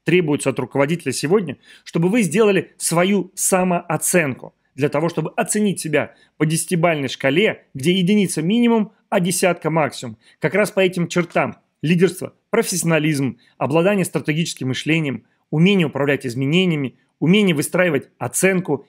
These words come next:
и создавать команду, умение устанавливать контакт и общаться, технические и технологические навыки – открытость и честность. Ставьте, пожалуйста, на паузу и после выполнения возвращайтесь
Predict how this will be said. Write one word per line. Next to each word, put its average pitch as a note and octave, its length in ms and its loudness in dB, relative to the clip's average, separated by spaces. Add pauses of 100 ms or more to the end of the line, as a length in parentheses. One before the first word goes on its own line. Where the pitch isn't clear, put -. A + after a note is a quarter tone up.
(100)
и F3+ 60 -2
создавать D3+ 500 0
команду, C#3 560 -2 (240)
умение F3+ 560 2
устанавливать C#3+ 520 -2
контакт D#3+ 540 -2
и C3+ 80 -6
общаться, D3 640 -4 (300)
технические F3 640 -2
и - 20 -14
технологические C3+ 640 -6
навыки – F3+ 520 -2 (260)
открытость D#3 680 -2 (240)
и A#2+ 100 -10
честность. - 540 -6 (1700)
Ставьте, E3 380 -4
пожалуйста, C#3 360 -2
на D3+ 120 -2
паузу G3 440 0 (280)
и G3 60 -4
после G#3 280 0
выполнения F3+ 580 2 (160)
возвращайтесь D#3 840 -2